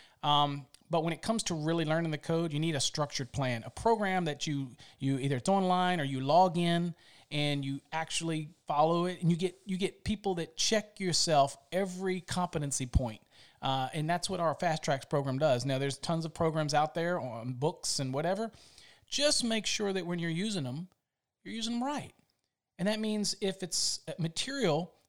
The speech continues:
that you're reading and then you have to answer questions, make sure you're using the material that you read to answer the questions so that it solidifies. There's no sense in reading the material than answering the questions by using just the code book. You need to use the material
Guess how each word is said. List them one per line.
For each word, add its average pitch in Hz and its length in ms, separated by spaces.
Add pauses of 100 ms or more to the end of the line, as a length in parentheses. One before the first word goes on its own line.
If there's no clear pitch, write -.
that 170 180
you're 165 120
reading 151 560 (340)
and 156 100
then 208 80
you 226 100
have 202 140
to 185 60
answer 175 320
questions, 131 640 (360)
make 226 200
sure - 200
you're 262 140
using 220 400
the 208 60
material 214 480
that 190 200
you 180 120
read 180 260
to - 200
answer 180 200
the 165 60
questions 185 500
so 185 180
that 185 100
it 170 80
solidifies. 185 760
There's 147 140
no 240 140
sense 269 320
in 190 100
reading 196 240
the 185 60
material 151 600 (460)
than 185 100
answering 208 300
the 185 60
questions 208 400
by 180 100
using 170 320
just - 300
the - 60
code 254 300
book. - 220 (320)
You 220 80
need 254 220
to 233 60
use 226 280
the 208 60
material - 760